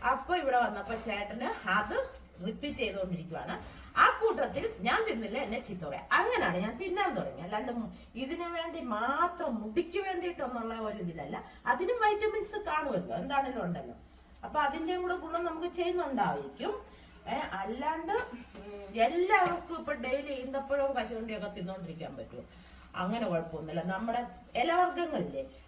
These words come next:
ഏം, ചീരയില, മുരിങ്ങയില, അങ്ങനെ നമ്മൾ ആഴ്ചയിൽ ഒന്ന് ഉൾപ്പെടുത്തണം കേട്ടോ. നല്ല സൂപ്പറാ.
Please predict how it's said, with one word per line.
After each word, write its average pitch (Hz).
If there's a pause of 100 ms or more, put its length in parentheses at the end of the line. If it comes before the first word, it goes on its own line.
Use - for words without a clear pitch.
(180)
ഏം, 180
ചീരയില, 185 (280)
മുരിങ്ങയില, 220 (360)
അങ്ങനെ 302
നമ്മൾ 170
ആഴ്ചയിൽ 175
ഒന്ന് 185
ഉൾപ്പെടുത്തണം 139
കേട്ടോ. 214
നല്ല 294
സൂപ്പറാ. -